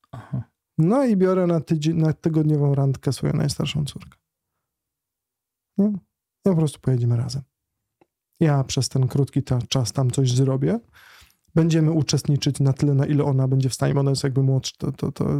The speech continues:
Speaker 2: ona ma dziesięć lat, a nawet jeszcze dziewięć, nie? A więc
Speaker 1: Ale
Speaker 2: jest,
Speaker 1: jednak
Speaker 2: y,
Speaker 1: żony nie wie-, nie weźmiesz.
Speaker 2: y, y, jeszcze raz?
Speaker 1: Ale żony nie weźmiesz.
Speaker 2: Y, bo jest w ciąży. I tam będzie
Speaker 1: Okej.
Speaker 2: mega gorąco.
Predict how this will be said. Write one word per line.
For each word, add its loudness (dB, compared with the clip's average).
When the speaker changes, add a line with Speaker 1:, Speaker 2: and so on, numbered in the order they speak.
Speaker 2:
ona 0
ma 0
dziesięć -2
lat, -6
a 0
nawet -2
jeszcze -6
dziewięć, 0
nie? 0
A 0
więc 4
Speaker 1:
Ale 6
Speaker 2:
jest, 4
Speaker 1:
jednak 2
Speaker 2:
y, 4
Speaker 1:
żony 2
nie 2
wie-, 0
nie 2
weźmiesz. -2
Speaker 2:
y, -4
y, 0
jeszcze 0
raz? -6
Speaker 1:
Ale 2
żony 2
nie 4
weźmiesz. -2
Speaker 2:
Y, 2
bo 2
jest -2
w -16
ciąży. -2
I 2
tam 0
będzie 4
Speaker 1:
Okej. 2
Speaker 2:
mega 4
gorąco. 0